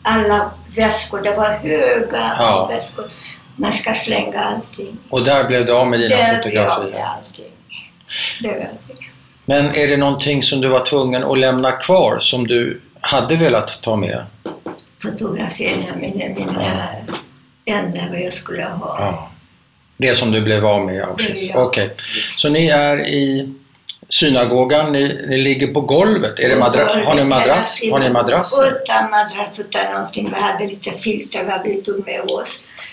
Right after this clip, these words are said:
Speaker 2: Och var, var, var duschar man? Var tvättar man? Var går man på toaletten? Var
Speaker 1: Ja,
Speaker 2: sköter
Speaker 1: just
Speaker 2: man?
Speaker 1: det.
Speaker 2: Ja.
Speaker 1: Ja, det var
Speaker 2: Var?
Speaker 1: frågan.
Speaker 2: Ja.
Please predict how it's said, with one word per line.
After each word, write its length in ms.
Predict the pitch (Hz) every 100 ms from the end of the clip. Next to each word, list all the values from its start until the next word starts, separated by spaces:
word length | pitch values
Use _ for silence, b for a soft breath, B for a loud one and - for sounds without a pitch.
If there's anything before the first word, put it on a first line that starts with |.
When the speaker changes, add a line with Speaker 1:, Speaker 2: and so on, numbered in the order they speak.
| -
Speaker 2:
Och 140 | 147
var, 240 | 160 165
var, 440 | 156 151 151 147 135 - - - -
var 200 | 139 131
duschar 420 | 156 - - 143
man? 300 | 165 175 175
Var 160 | 143 143
tvättar 420 | 160 120 - 131
man? 200 | 143 156
Var 100 | 143
går 140 | 143
man 180 | 135 127
på 80 | 139
toaletten? 720 | 135 131 123 120 - 151 143
Var 80 | 131
Speaker 1:
Ja, 60 |
Speaker 2:
sköter 280 | - 131 120
Speaker 1:
just 100 | - 139 147 -
Speaker 2:
man? 80 | 160
Speaker 1:
det. 140 | 107 -
Speaker 2:
Ja. 120 | 127
Speaker 1:
Ja, 180 | - - - -
det 60 | 226 214
var 60 |
Speaker 2:
Var? 180 | 117 127
Speaker 1:
frågan. 380 | - - 104 110 - -
Speaker 2:
Ja. 300 | 131 117 107